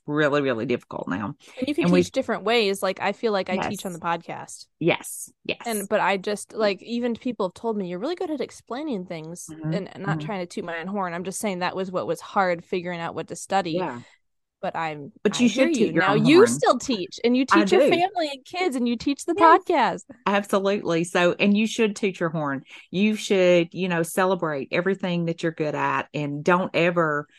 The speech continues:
Speaker 1: like, uh, downsize y-, yourself. Um, that's what somebody told me the other day. He said, "Don't apologize for being successful." You shouldn't apologize for that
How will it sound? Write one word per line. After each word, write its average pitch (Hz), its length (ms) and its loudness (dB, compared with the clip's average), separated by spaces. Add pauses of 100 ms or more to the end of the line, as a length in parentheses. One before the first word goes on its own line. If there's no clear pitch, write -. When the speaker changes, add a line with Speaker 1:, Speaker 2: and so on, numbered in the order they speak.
(260)
Speaker 1:
like, 147 480 -4
uh, 143 280 -2 (140)
downsize 151 600 -2
y-, 143 60 -12 (140)
yourself. 135 540 -2 (160)
Um, 143 360 -2
that's 160 220 -2
what - 100 0
somebody 151 280 -2
told 151 160 -2
me 147 260 -6
the 160 140 -2
other 143 140 -2
day. 139 340 -2
He 175 80 -2
said, 147 480 -4
"Don't 170 300 4
apologize 147 600 -4
for 143 80 -12
being 139 220 -4
successful." - 640 -10 (320)
You 160 100 -6
shouldn't 180 380 -2
apologize 147 560 -4
for 135 160 -8
that 101 320 -6